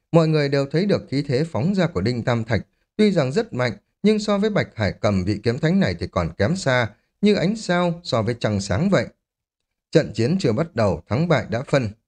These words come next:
Minh Viễn Sơn thản nhiên nói. Nói như đánh rắm vậy. Ở trên đỉnh lăng phủ,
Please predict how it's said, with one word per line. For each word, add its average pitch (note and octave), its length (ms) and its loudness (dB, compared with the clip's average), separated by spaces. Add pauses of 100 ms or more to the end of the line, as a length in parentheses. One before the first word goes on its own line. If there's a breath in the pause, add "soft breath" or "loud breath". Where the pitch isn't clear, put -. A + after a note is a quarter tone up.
Minh A2+ 220 2
Viễn C3 180 0
Sơn G#2+ 280 0
thản F#2+ 240 -2
nhiên A2 180 0
nói. B2 300 0 (540)
Nói F#2 160 0
như B2+ 120 0
đánh G#2+ 200 0
rắm B2+ 280 0
vậy. C3 140 0 (580)
Ở D3+ 100 4
trên G3+ 240 2
đỉnh F#2+ 240 -2
lăng C3 180 -2
phủ, A2 280 0